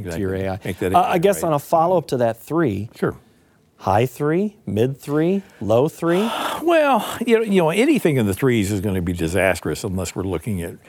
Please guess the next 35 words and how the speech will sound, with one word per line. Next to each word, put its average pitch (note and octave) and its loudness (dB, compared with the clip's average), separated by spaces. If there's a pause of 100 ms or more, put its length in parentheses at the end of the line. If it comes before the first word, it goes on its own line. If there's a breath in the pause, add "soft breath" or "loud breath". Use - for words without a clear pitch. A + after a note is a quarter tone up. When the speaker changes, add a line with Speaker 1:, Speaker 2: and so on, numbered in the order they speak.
(280 loud breath)
Speaker 2:
at F#2 -2
record F2+ 0
yield. F#2 0
So, E2 -2
uh, D#2+ 0 (280 loud breath)
I, - -2
I, A#3 4 (180)
I - 4
would E3+ 2
tend G#2+ 2
to G2+ 0
say F#2+ 2
mid F#2 0
to E2+ -2
high D#2+ -6
threes, D#2+ -10
you A2+ -6
know, D#2+ -8
so E2 -8
it E2+ -8 (340)
Speaker 1:
So - 0
what C#3+ 4
do D#3 2
I F3+ 4
do? C3 2
Not D3 0
saying, D3 0
you're C3 0
not E3+ 0
saying E3 -2
that's C3+ 0
what's A2+ -8
gonna A2+ -2
happen. G2 -6
Speaker 2:
Sure. - 0